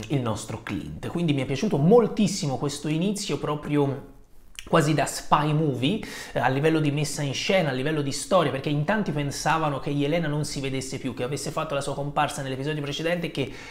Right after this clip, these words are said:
quello fosse il ruolo di Yelena. Invece no, Yelena è importantissima,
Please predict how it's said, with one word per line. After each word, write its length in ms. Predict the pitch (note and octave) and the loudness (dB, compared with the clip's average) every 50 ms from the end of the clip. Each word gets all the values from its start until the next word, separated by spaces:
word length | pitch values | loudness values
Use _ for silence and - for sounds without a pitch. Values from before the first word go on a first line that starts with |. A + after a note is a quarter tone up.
| - - - - | -16 -16 -14 -2
quello 240 | - E3+ E3+ F3 D3+ | 4 6 6 6 6
fosse 340 | - D3+ C#3+ - - - D3+ | 6 2 0 0 0 0 2
il 80 | C3+ | 2
ruolo 220 | B2+ C#3 C#3 C#3 C3+ | 4 4 4 4 4
di 120 | C3 B2 | 2 2
Yelena. 300 | B2+ B2+ B2+ A#2+ A2 - - | 2 0 0 0 -2 -4 -6
Invece 500 | - C3+ C3 C3 B2 A#2+ A2+ - D3+ D3 | -4 -4 -2 -2 -2 -2 -2 0 0 2
no, 220 | C#3 C3+ D3+ F#3 | 2 4 4 4
Yelena 360 | F#3+ E3+ C3+ B2 C#3 D3 C#3+ | 4 2 2 0 0 0 -2
è 60 | C3+ B2 | -2 -4
importantissima, 1120 | A#2+ B2 A#2 - D#3+ D3+ - - - E3+ F3 E3 E3+ E3+ F3 E3+ - - D3+ D3 A#2+ | -4 -6 -6 -2 0 0 0 0 -2 -2 -2 -2 -2 -2 -2 -2 -2 -2 -2 -2 -2